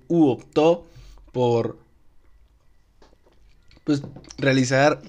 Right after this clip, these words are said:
o crear un nuevo sistema operativo, ¿no? Que sea como que,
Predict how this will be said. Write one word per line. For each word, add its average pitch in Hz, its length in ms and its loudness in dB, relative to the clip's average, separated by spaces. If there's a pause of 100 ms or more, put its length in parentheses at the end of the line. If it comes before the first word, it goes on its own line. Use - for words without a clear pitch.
(220)
o 131 140 -4
crear 135 520 6 (160)
un 139 140 0
nuevo 139 160 0
sistema 135 260 -2
operativo, 110 540 -2
¿no? 117 300 -4 (460)
Que 120 140 -4
sea 123 440 -2
como 104 400 -8
que, 98 920 -10